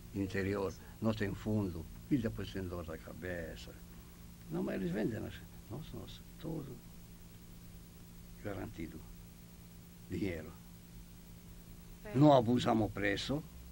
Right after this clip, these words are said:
Speaker 1: nós somos barato, mas preço bom. E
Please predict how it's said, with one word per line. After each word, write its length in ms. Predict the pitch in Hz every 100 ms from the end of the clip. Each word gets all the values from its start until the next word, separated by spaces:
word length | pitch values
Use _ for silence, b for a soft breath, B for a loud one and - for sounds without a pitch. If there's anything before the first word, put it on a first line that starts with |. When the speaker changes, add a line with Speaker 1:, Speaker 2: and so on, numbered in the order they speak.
| - - - - 117
Speaker 1:
nós 160 | 120
somos 260 | 113 104 90
barato, 640 | 95 101 98 98 110 156 156 - - - - - -
mas 400 | 107 110 107 110 110 - - - - - - - - - -
preço 360 | 117 110 98
bom. 300 | 87 113 170 - - - - - - - - - - - - -
E 160 | 175